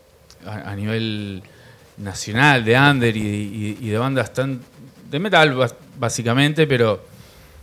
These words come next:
eh, estuve, estuve como indagando un bastante en eso, eh, más allá de las bandas con las que pueda to-, podamos tocar, eh,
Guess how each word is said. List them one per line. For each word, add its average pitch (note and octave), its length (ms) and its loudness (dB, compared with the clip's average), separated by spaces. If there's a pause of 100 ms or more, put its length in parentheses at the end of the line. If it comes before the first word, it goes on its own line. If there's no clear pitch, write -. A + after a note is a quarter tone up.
(280)
eh, G#2+ 760 -6 (160)
estuve, D3+ 520 4
estuve D3+ 320 0
como B2+ 220 0
indagando C3+ 420 2
un C3+ 80 0
bastante C#3+ 440 0
en C#3+ 60 0
eso, F#3 600 -2 (360)
eh, A#2 180 -6
más A#2 220 -4
allá B2+ 180 0
de A#2+ 60 2
las A2 120 0
bandas A#2+ 240 -6
con A2+ 120 -10
las A2 120 -10
que A2+ 100 -12
pueda A2+ 260 -4
to-, A#2 140 -4
podamos G#2+ 360 -4
tocar, D#3 460 2 (960)
eh, F#2+ 600 -4